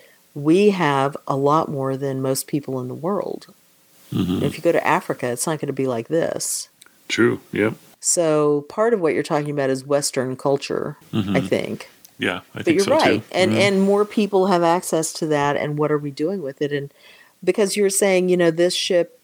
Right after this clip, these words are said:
Speaker 1: has less distractions, but yet they're making their own distractions, 'cause you can't
Speaker 2: Mm-hmm.
Speaker 1: just have nothing to think about. And, um, you made me think of, uh, the doctor and the captain. One of the things they love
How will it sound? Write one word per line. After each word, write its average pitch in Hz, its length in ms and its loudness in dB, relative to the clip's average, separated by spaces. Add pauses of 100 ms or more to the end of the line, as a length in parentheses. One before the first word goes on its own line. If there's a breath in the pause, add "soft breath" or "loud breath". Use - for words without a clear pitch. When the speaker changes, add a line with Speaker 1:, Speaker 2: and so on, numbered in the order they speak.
Speaker 1:
has 170 260 -2
less 160 240 2
distractions, 156 760 0
but - 360 0 (340)
yet 196 240 0
they're 160 140 2
making 156 400 0
their 131 120 0
own 139 120 0
distractions, - 680 -4
'cause 147 220 -4
you 139 60 -8
can't 147 180 2
Speaker 2:
Mm-hmm. - 40 -2
Speaker 1:
just 123 160 -2
have 131 180 0
nothing 131 320 -4
to 123 80 -10
think 143 240 -6
about. 92 340 0
And, 147 160 -2 (600 loud breath)
um, 160 500 -2
you 180 100 0
made 175 200 6
me 170 120 4
think 160 300 0
of, 151 320 0
uh, 151 220 -4
the 147 100 -2
doctor 165 460 4
and 165 100 0
the 160 60 0
captain. 151 560 0
One 156 120 0
of 160 120 2
the 160 100 6
things 156 360 0
they 156 200 4
love 147 840 -4